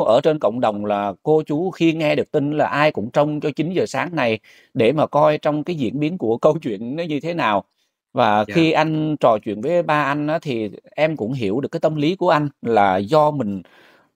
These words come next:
Speaker 1: gặp được người thân, mình nôn nóng quá, mình sốt sắng quá, nên là mình cũng hỏi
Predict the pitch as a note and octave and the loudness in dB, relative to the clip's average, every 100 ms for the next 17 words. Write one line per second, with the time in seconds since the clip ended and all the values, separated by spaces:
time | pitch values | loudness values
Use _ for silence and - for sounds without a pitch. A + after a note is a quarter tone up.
0 | C3+ - D3 A#2+ G#2+ A#2 D#3 D3+ B2 G#2 | -2 -2 0 0 0 2 0 0 -2 0
1 | D#3 D#3 D3+ F3+ E3 E3 G#3 - C#3+ G#2+ | 0 0 -6 -4 -2 -2 -2 -4 -4 -4
2 | - F3+ - D#3+ F#3 E3 E3+ G3+ E3+ D#3 | -2 -4 -4 -8 -2 0 0 -2 -2 0
3 | B2+ G2+ F#2 G#2+ D#3+ C3+ F2 G#2 E3 F3 | 0 -2 -4 -6 -6 -2 0 0 -2 -6